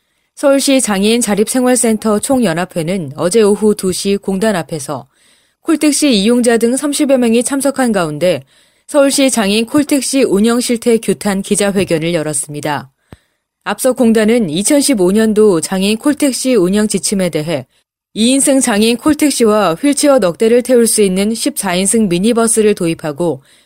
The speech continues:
휠체어를 사용하지 않는 이용자를 위해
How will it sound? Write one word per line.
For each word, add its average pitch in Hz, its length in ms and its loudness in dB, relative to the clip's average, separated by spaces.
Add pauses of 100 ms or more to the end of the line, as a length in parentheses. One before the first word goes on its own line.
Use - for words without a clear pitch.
(240)
휠체어를 302 460 4
사용하지 294 540 2
않는 240 260 2
이용자를 208 580 2
위해 165 340 -2